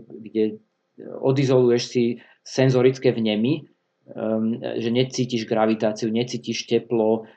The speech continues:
a, a to ti môže spustiť nejaké zvláštne stavy vedomia, ktoré sú akoby od-, odpojené od, od tých vstupných vnemov. Ehm, a, a on teda tvrdí, že možno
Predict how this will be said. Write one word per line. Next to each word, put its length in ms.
a, 360
a 100
to 140
ti 140
môže 240
spustiť 480
nejaké 220
zvláštne 440
stavy 300
vedomia, 480
ktoré 300
sú 200
akoby 400
od-, 280
odpojené 760
od, 280
od 220
tých 240
vstupných 500
vnemov. 560
Ehm, 680
a, 160
a 100
on 140
teda 220
tvrdí, 340
že 120
možno 440